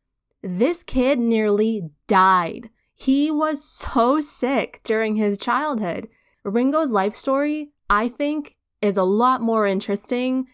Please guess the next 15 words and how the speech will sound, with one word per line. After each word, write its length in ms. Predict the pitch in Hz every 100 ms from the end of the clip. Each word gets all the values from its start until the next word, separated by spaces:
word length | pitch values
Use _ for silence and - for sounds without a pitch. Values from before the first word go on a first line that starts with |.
| _ _ _ -
and 160 | 190
a 60 | 180
lot 360 | 208 254 262
more 200 | 226 220
compelling 720 | 233 220 185 208 185 165 165 - _
than 580 | 185 190 180 175 170 170 - _
what 200 | 190 208
I've 180 | 226 220
heard 160 | 214
about 240 | 196 175 156
John's 500 | 180 175 175 175 - -
backstory. 580 | 175 170 - 180 165 175
I 160 | 220 294
have 220 | 330 226
heard 520 | - 220 208 165 180